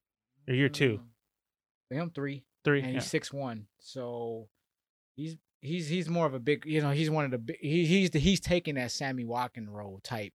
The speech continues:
Speaker 2: It just isn't size. Not, he's not huge, but I'm like, you, you,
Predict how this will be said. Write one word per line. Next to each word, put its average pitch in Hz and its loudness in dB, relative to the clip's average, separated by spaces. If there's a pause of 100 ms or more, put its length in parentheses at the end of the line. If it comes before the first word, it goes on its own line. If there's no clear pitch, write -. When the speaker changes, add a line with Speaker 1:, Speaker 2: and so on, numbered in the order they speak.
Speaker 2:
It 131 -10
just 143 0
isn't 117 -2
size. 101 -6 (360)
Not, 196 0
he's 151 4
not 165 6
huge, 135 -4
but 120 -2
I'm 135 -6
like, 127 -6
you, - -14 (300)
you, 190 -10